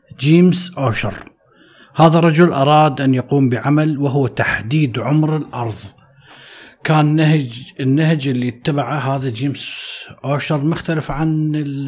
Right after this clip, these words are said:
الجيولوجيا، علماء الجيولوجيا الحديثة اللي كانوا معاصرين في وقته ألف وستمية وخمسين. هذا الرجل استخدم تسلسل زمني، يعني يسموه علم الأنساب الإنجيلي،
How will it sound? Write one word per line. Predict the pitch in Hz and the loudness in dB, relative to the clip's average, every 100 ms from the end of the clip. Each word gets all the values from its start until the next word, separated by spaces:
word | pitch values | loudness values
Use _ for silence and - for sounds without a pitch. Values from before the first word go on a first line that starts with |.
| 139 135 - - - - - - 123 | -8 -10 -12 -16 -18 -20 -20 -18 -2
الجيولوجيا، | 135 139 151 117 120 117 - | 0 2 2 0 -2 -4 -4
علماء | 139 147 151 | -2 0 -2
الجيولوجيا | 120 127 139 120 123 | -2 -2 -2 -4 -6
الحديثة | 113 135 147 - | -6 -6 -6 -6
اللي | 113 143 156 | -8 -2 -2
كانوا | 160 185 175 | 0 0 2
معاصرين | 131 117 120 - 143 | 2 0 -4 -2 -2
في | - 117 | -2 -2
وقته | 120 123 - - - - - _ _ _ _ _ - 117 | -2 -4 -8 -18 -20 -20 -20 _ _ _ _ _ -12 -10
ألف | - | -6
وستمية | 120 - - 120 | -6 -6 -6 -4
وخمسين. | 107 104 - 104 98 - - - - - - - | -4 -8 -10 -10 -14 -18 -20 -20 -20 -20 -20 -2
هذا | 151 175 | 2 4
الرجل | 170 170 170 | 4 2 2
استخدم | 147 - 180 - 143 165 165 160 - - _ - - - - - _ _ - | 0 -4 -4 -2 -2 0 2 0 -2 -14 _ -20 -18 -20 -20 -20 _ _ 0
تسلسل | 175 240 202 - 170 | 0 2 -2 0 0
زمني، | 135 139 170 170 170 170 165 | 0 0 0 0 2 0 -2
يعني | 185 - 165 | -6 -2 -2
يسموه | - 165 165 160 | 2 2 4 4
علم | 131 143 | 4 2
الأنساب | 135 131 113 147 135 | 2 0 -2 0 0
الإنجيلي، | 127 123 131 117 131 120 120 | 0 -2 -2 -2 0 0 -2